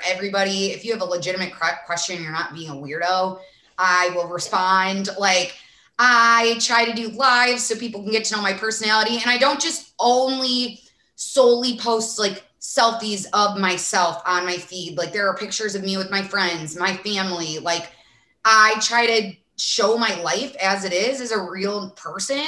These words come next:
I'm not just an influencer. So I think that's really helped my brand as well, just trying to be, like, genuinely myself. And it's, it's worked wonders. So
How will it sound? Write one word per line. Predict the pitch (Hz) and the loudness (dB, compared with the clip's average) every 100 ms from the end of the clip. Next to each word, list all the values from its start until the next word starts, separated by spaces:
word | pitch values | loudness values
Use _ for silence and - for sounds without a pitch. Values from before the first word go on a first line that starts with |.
| 311 | -4
I'm | 208 | -2
not | 196 190 - | 0 0 -2
just | 180 - - | -10 -8 -6
an | 180 - 180 | -8 -10 -12
influencer. | 180 151 151 135 147 113 147 _ _ _ - | -12 -12 -12 -12 -10 -10 -12 _ _ _ -4
So | 233 | 0
I | 214 | 2
think | 240 233 | 0 0
that's | 196 196 - | 2 0 -2
really | 170 190 190 185 180 165 - _ - | -4 -4 -2 -2 -4 -8 -16 _ -10
helped | 208 202 202 - | -4 -4 -4 -6
my | 190 185 170 - 180 | -2 -2 -4 -10 -14
brand | 160 175 180 180 | -12 -6 -6 -4
as | 139 | -6
well, | 156 160 180 196 | -4 -2 -2 -4
just | 196 - - | -8 -10 -12
trying | - 170 170 175 | -6 -4 -4 -6
to | |
be, | 175 170 | -8 -6
like, | 175 147 | -4 -4
genuinely | 165 160 160 160 156 | -6 -6 -8 -10 -12
myself. | 151 131 - 139 147 220 226 - _ _ _ _ 175 | -12 -10 -10 -6 -4 -4 -6 -20 _ _ _ _ -14
And | 170 165 160 156 151 143 - - _ _ - | -10 -8 -6 -8 -10 -10 -12 -16 _ _ -12
it's, | 180 - - | -10 -10 -10
it's | 175 180 - - | -10 -10 -12 -12
worked | 143 180 - | -8 -6 -6
wonders. | 165 202 170 139 151 | -4 -4 -4 -8 -10
So | - - 175 143 147 147 | -10 -4 -2 -2 -4 -10